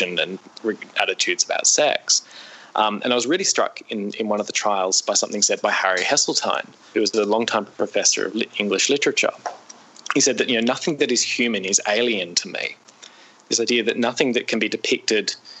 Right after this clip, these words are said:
um, in a book is so terrible as to be worth damning out of hand,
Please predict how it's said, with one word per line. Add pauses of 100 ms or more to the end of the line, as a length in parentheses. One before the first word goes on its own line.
(220)
um,
in
a
book
is (160)
so
terrible
as
to
be (460)
worth (140)
damning
out
of
hand,